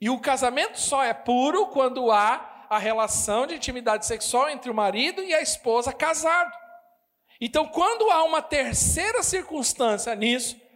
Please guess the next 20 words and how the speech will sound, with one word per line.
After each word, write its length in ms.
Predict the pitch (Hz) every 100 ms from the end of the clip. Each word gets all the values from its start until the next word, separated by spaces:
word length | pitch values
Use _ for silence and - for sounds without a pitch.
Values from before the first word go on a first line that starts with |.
| _ _
por 160 | 262 262
isso 180 | 262
que 80 | -
se 180 | 285 320
chama 320 | - 285 277
adultério, 560 | 285 330 370 311 302 -
porque 260 | 208 -
adulterou 640 | 233 220 254 254 254 208 233
aquilo 380 | 277 - 233 240
que 120 | 294
é 60 | 294
puro. 580 | - 359 370 330 - - - - _ _ _ _ _ _ _
Colocou 580 | - 277 247 254 320 349
um 60 | 330
elemento 600 | 285 240 233 320 403 -
que 140 | 302
não 260 | 269 254 247
é 100 | 311
natural 680 | 339 339 370 285 254 302
daquilo. 580 | 370 370 370 415 440